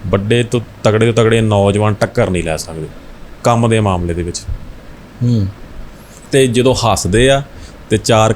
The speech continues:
Speaker 1: ਘਰਾਂ ਦੇ ਵਿੱਚ ਆਵਾਜ਼ ਸੁਣਾਈ ਜਾਂਦੀ ਹੈ, ਇੰਨਾ ਖਿੜ ਕੇ ਹੱਸਦੇ ਆ। ਕਿਉਂ ਨਾ ਗੱਲਾਂ ਬਾਤਾਂ ਹੋਣ। ਇੱਕ ਸ-, ਸਵੇਰੇ ਅੱਠ ਵਜੇ ਉੱਠਣ ਵਾਲਾ, ਸਵੇਰ ਦੇ ਚਾਰ ਵਜੇ ਉੱਠਣ ਵਾਲੇ ਇਨਸਾਨ ਦੇ ਨਾਲ ਕਦੇ ਵੀ ਮੁਕਾਬਲਾ ਨਹੀਂ ਕਰ ਸਕਦਾ। ਅਸੀਂ ਖਾਸ ਚੀਜ਼ਾਂ ਲੱਭੀਆਂ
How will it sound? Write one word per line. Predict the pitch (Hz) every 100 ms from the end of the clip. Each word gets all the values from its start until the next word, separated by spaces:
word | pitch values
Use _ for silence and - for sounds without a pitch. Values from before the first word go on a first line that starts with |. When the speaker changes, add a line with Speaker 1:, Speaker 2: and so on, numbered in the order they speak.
| 117
Speaker 1:
ਘਰਾਂ | 110
ਦੇ | 98
ਵਿੱਚ | 98 98 104
ਆਵਾਜ਼ | 101 98 92
ਸੁਣਾਈ | 90 92 90
ਜਾਂਦੀ | 80 82 85
ਹੈ, | 85 - - - - - - - - - - - -
ਇੰਨਾ | 92 98 104
ਖਿੜ | - 95
ਕੇ | 87 95
ਹੱਸਦੇ | 101 - 82
ਆ। | 82 - - - - - - - - - -
ਕਿਉਂ | 120 147
ਨਾ |
ਗੱਲਾਂ | 139 117 101
ਬਾਤਾਂ | 98 90 90
ਹੋਣ। | 82 82 - - - - - - - - - - - -
ਇੱਕ | 95 113
ਸ-, | - -
ਸਵੇਰੇ | - 104 101 107
ਅੱਠ | 95 -
ਵਜੇ | 107 107
ਉੱਠਣ | 98 104
ਵਾਲਾ, | 104 101 101
ਸਵੇਰ | 107 110 101
ਦੇ | 95
ਚਾਰ | 101 107 95 95
ਵਜੇ | 95 98
ਉੱਠਣ | 95 -
ਵਾਲੇ | 98 98
ਇਨਸਾਨ | 101 98 87 87
ਦੇ | 92
ਨਾਲ | 92 95 120 - - - -
ਕਦੇ | 123 156
ਵੀ | 151
ਮੁਕਾਬਲਾ | 117 101 87 85
ਨਹੀਂ | 85
ਕਰ | 87
ਸਕਦਾ। | 82 80 80 - - - - - - - - - - - - -
ਅਸੀਂ | - 113
ਖਾਸ | - 95 98
ਚੀਜ਼ਾਂ | 113 107 107
ਲੱਭੀਆਂ | 98 92 107